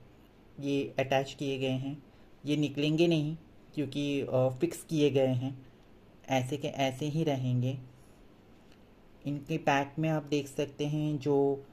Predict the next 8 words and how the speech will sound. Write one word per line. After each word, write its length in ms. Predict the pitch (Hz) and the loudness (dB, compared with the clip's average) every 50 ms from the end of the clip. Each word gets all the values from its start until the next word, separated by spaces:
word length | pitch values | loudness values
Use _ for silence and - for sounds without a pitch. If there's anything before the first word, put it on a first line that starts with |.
| - - - - - | -20 -20 -20 -16 -12
ये 160 | 127 131 135 | -8 -6 -6
पैच 420 | 135 135 - 143 135 139 139 - 147 | -4 -2 0 2 2 2 0 0 -2
लगाया 360 | 143 139 139 139 135 135 139 | -2 0 0 0 0 0 0
है, 340 | 147 143 143 135 135 151 - - - - - - - - | -2 -2 -4 -4 -6 -8 -12 -16 -20 -20 -20 -20 -14 -8
ये 180 | 127 135 143 139 | -4 -2 -2 0
भी 140 | 143 156 | 0 0
हमने 260 | 151 160 151 147 147 151 | -2 -2 -2 -2 -2 0
हाथों, 360 | 147 139 127 127 135 143 | 0 -2 -2 -2 -2 -4